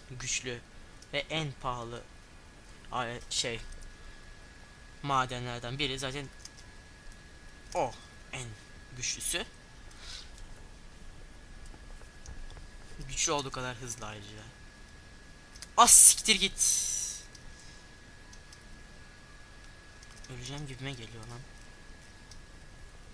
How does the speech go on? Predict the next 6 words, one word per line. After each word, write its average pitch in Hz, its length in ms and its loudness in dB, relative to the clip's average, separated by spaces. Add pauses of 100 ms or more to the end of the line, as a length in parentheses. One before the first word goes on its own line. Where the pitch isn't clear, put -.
(360)
Şunun 131 400 -6
altından 135 380 -10
çıkması - 460 -10
lazım. - 380 -12 (3500)
Bir - 60 -8
de 135 100 -4